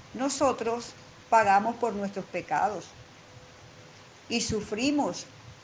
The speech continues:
todas las consecuencias de nuestro extravío, hermano. Ahora pensemos una cosa. Desde hacía tiempo, Cristo venía hablando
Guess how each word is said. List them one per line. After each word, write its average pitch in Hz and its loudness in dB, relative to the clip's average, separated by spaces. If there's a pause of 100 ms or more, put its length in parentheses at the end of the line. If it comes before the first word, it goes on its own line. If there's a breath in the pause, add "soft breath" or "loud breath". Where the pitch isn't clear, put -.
(460)
todas 208 2
las 240 0
consecuencias 202 -6
de 196 -6
nuestro 214 -8
extravío, 170 -8
hermano. - -12 (2000 loud breath)
Ahora 214 4
pensemos 208 -6
una 208 -6
cosa. 180 -6 (460)
Desde 214 0
hacía 254 -2
tiempo, 262 -2 (1000)
Cristo 254 2
venía 202 -2
hablando 208 -4